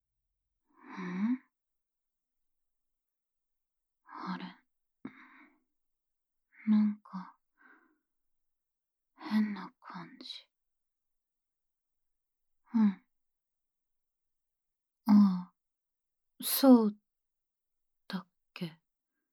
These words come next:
ごめん、なんか忘れてた。えっと、繰り返すね。一応。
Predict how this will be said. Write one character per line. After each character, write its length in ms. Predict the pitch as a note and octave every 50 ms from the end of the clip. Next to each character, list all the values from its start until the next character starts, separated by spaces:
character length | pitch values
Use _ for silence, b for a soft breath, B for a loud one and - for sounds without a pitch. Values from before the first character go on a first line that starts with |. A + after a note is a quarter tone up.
| _ _ _ _ _ _ _ _ _ _ _ _ _ _ _ _ _ _ _ _ _ _ _ _ _ _ _ _ _ _ _ _ _ -
ご 160 | - - G3+
め 200 | G3+ G3+ G3+ F#3
ん、 80 | F3+ - _ _ _ _ _ _ _ _ _ _ _ -
な 180 | G#3 G3 G#3+
ん 80 | G#3+ G#3
か 180 | - F#3 E3 F3+
忘 300 | F3+ F3 - - - G#3
れ 120 | G3+ G3+
て 140 | G#3 G3+ G#3
た。 240 | - - F3+ - _ _ _ _ _ _ _ _ _ _ _ _ _ _ _ _ _ _ _ _ _ _ _ _ _ _ _ _ _ _ _ _ -
え 40 |
っ 260 | F#3+ F#3 F3+ F3 B3+ -
と、 100 | - F3+ - - - _ b b b b b b b b b b b b b b b _ _ _ _ _ _ _ _ _ _ _ _ _
繰 160 | - - B3
り 140 | B3 B3+ B3+
返 220 | - C4+ C4+ C4+
す 160 | B3+ - A3 F3+
ね。 260 | E3+ F3 F#3 - - _ _ _ _ _ _ _ _ _ _ _ _ _ _ _ _ _
一 320 | G3 G3 - - - -
応。 240 | F3+ F3+ F#3 F#3 -